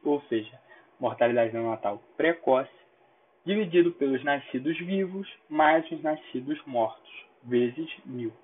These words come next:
E temos também a mortalidade fetal, ou coeficiente de natimortalidade, que é o número de nascidos mortos, dividido pelo número de nascidos vivos,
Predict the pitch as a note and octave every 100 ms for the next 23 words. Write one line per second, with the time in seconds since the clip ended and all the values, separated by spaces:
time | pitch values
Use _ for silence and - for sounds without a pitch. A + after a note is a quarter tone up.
0 | _ _ _ _ _ _ _ F3+ E3+ D#3+
1 | D3+ - F#3 F3+ E3+ F3+ E3+ D#3 E3+ -
2 | C#3+ C3 B2 B2 - - G#3+ G#3+ - D3
3 | F3 F#3 - _ _ _ _ F#3+ A3 C4
4 | C4+ - - D#3 D3+ - B2+ B2 C3 C3+
5 | C3 B2 B2 C#3+ C#3 E3+ E3+ F3 E3+ E3
6 | - _ _ _ _ - D3+ D3 E3+ F#3
7 | E3 D#3 D#3 - D3 E3+ F#3+ E3+ D#3+ -
8 | - - - C#3 D3 C#3+ C3+ C3+ C#3+ C#3
9 | C#3+ D#3+ D#3+ E3 D#3 - D3 D3+ D3 C#3+
10 | C3+ C#3+